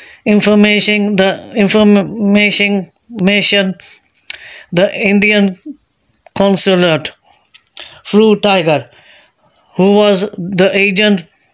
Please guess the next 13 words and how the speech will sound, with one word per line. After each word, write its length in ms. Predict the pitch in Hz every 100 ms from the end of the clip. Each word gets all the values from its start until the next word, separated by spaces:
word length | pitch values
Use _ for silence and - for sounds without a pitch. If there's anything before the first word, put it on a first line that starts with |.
| -
responsible 800 | 180 185 - 214 214 202 202 208
for, 360 | 190 202 196 - - - _ _
um, 540 | - 170 156 156 156 156 - - - - - _ _ _ _ _ _ _ _ - _ _ _ _ _ _ -
quickly 540 | 208 208 233 226 214 247 - - - - - -
intercepting 1200 | 202 196 214 196 - - 196 196 - 208 208 160 _ _ _ _ _ - - -
her 220 | 185 190
message. 580 | 196 180 175 147 131 -
Artist's 580 | - 190 190 214 - - _ _ _
pregnant 500 | 190 202 196 208 190
wife 380 | 165 190 196 196
Shaheen 640 | - - 185 175 214 240 - - - - - - - _ 214
Bagh 540 | 190 165 185 214 - - _ - - - _ -
attempts 680 | 160 196 214 214 - -